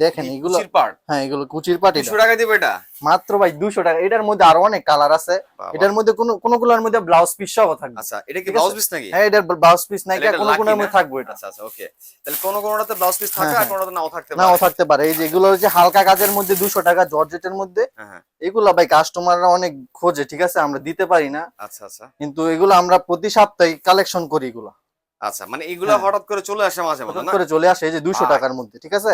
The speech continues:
Speaker 2: এটা দুশো টাকা?
Speaker 1: হ্যাঁ, দুশো টাকা।
Speaker 2: Just কাজগুলো দেখেন,
Speaker 1: জর্জেট
Speaker 2: কত
Speaker 1: কাজ করা,
Speaker 2: চমৎকার।
Speaker 1: মাত্র দুশো টাকা এগুলো।
Speaker 2: আচ্ছা, আচ্ছা। এই যে দেখেন।
Speaker 1: এই যে দেখেন, পুরোটা all over এর মধ্যে, সিম্পল এর মধ্যে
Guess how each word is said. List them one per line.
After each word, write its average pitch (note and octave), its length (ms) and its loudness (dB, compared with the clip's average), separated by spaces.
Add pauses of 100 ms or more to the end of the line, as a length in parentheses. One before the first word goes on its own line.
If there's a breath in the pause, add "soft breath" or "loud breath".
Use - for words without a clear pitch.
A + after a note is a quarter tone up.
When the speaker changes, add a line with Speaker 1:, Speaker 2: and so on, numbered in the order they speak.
(100)
Speaker 2:
এটা A#3 180 -2
দুশো A#3 200 -10
টাকা? F3+ 160 -2 (100)
Speaker 1:
হ্যাঁ, C#3+ 140 -4 (120)
দুশো G#3+ 280 -4
টাকা। C3 160 -2 (180)
Speaker 2:
Just F#3+ 180 -4 (100)
কাজগুলো F#3+ 400 -8
দেখেন, D#3 160 -2
Speaker 1:
জর্জেট F3+ 360 2
Speaker 2:
কত F3+ 100 -4
Speaker 1:
কাজ F#3 120 6 (120)
করা, G#3 140 6
Speaker 2:
চমৎকার। F#3 140 4
Speaker 1:
মাত্র G#3+ 260 2 (220)
দুশো G#3 220 -2 (100)
টাকা E3 120 4 (100)
এগুলো। B2 200 -8 (100)
Speaker 2:
আচ্ছা, - 200 -18
আচ্ছা। - 160 -20 (520)
এই A2 120 -18
যে G2 140 -18
দেখেন। F2 180 -20 (280)
Speaker 1:
এই C#3 100 -4
যে C#3+ 140 -4
দেখেন, C#3+ 200 -6 (120)
পুরোটা F#3 340 0 (100)
all F3+ 180 6
over F#3+ 200 4
এর G3 80 0
মধ্যে, G3 260 2
সিম্পল G3 340 2
এর G#3 120 4
মধ্যে G3+ 160 -4